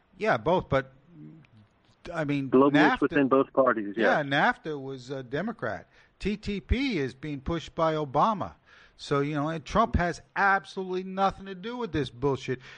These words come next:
Speaker 1: That was hi-, his, he's been campaigning against it. Jobs, jobs, jobs, make America great, bring our, uh, jobs back and all this kind of stuff there. And, you know, lower the, lower the taxing. So, uh, uh,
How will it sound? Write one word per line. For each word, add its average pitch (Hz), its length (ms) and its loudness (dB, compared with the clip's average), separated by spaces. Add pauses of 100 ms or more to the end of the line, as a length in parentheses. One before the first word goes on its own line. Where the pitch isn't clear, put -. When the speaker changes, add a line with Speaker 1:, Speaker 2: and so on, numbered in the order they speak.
(300)
Speaker 1:
That 180 280 2
was 180 240 -10 (140)
hi-, 165 260 -14
his, 160 540 -4 (480)
he's 180 200 -6
been 190 200 -6
campaigning 196 680 -2
against 123 400 -6
it. 104 140 -18
Jobs, 160 360 0
jobs, 180 280 -4
jobs, 185 240 0
make 139 240 -10
America 156 340 -6
great, 151 340 -8
bring 151 200 -6
our, 147 160 -4 (640)
uh, 139 240 -4
jobs 156 400 -4
back 180 340 -2
and 139 80 -8
all 127 140 -6
this 113 160 -14
kind 127 200 -10
of 113 80 -12
stuff 123 440 -10
there. 120 160 -8
And, 107 160 -14 (240)
you 156 80 -16
know, 131 260 -6 (260)
lower 160 320 4
the, 156 120 -2
lower 165 320 2
the 165 100 -4
taxing. 165 720 -2
So, 131 420 -6
uh, 123 340 -6 (460)
uh, 120 300 -8